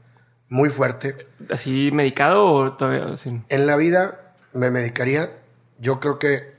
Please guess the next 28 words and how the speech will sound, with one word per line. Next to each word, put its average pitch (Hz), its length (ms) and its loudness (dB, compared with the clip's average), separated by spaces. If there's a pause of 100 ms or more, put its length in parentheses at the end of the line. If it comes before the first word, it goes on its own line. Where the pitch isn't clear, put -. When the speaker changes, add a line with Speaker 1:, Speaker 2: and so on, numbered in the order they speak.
(140)
Speaker 1:
yo 127 140 -4
le 147 80 2
reclamé 135 420 -2
mucho 139 360 0
a 135 40 0
mis 127 140 -4
papás 131 500 -4 (600)
que 127 100 -8
me 123 100 2
hayan 143 120 2
metido 135 360 -2
a 135 40 0
una 135 140 0
escuela 131 340 -2
Montessori 127 560 -4 (580)
y 123 140 -6
ahora 131 220 2
entiendo 151 680 -2 (160)
que 123 100 -12
fue 135 140 -2
lo 147 60 0
mejor 135 320 -2
que 127 80 -8
pudo 135 200 -4
haber 120 120 -6
pasado. 127 460 -4 (240)
¿no? 135 80 -2
Speaker 2:
Ok. - 180 -8